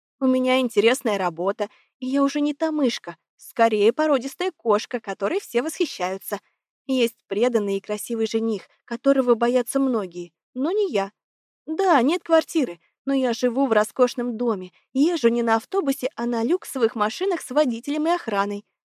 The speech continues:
Рестораны стали частью обыденной жизни, но при всем при этом словно чего-то не хватает. Но чего? Или я просто сильно привередлива?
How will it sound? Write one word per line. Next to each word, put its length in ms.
Рестораны 680
стали 300
частью 500
обыденной 400
жизни, 480
но 140
при 160
всем 300
при 160
этом 280
словно 520
чего-то 460
не 100
хватает. 560
Но 300
чего? 400
Или 200
я 200
просто 360
сильно 320
привередлива? 640